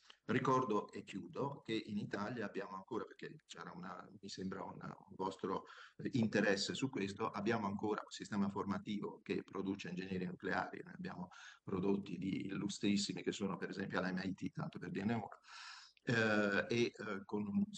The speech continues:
consorzio di università nucleari, il Politecnico di Milano e Ti-, Ti-, Torino che hanno ingegneria nucleare, le altre università che hanno ingegneria energetica e nucleare,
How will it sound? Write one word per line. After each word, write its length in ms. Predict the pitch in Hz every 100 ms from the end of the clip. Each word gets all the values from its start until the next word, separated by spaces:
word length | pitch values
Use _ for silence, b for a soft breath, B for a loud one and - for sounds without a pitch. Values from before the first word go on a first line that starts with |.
| -
consorzio 520 | 110 104 127 123 101
di 60 | 92
università 460 | 92 92 - 98
nucleari, 600 | 92 90 107 120 107 90
il 60 | 90
Politecnico 440 | 95 92 104 98
di 60 | 98
Milano 340 | 98 107 107
e 60 | 98
Ti-, 200 | 101 - 101 -
Ti-, 200 | 104 90
Torino 380 | 98 107 107 85
che 100 | 92
hanno 260 | 95 95 B B
ingegneria 540 | - 107 101 101 101 101
nucleare, 500 | - 104 117 110 90
le 120 | 95
altre 260 | 107 - 98
università 600 | 95 98 101 104 107 -
che 120 | 92
hanno 300 | 95 101 101
ingegneria 520 | 101 98 101 101 104
energetica 600 | 98 95 - 98 78 -
e 60 | 98
nucleare, 840 | 101 131 123 95 92 117 - -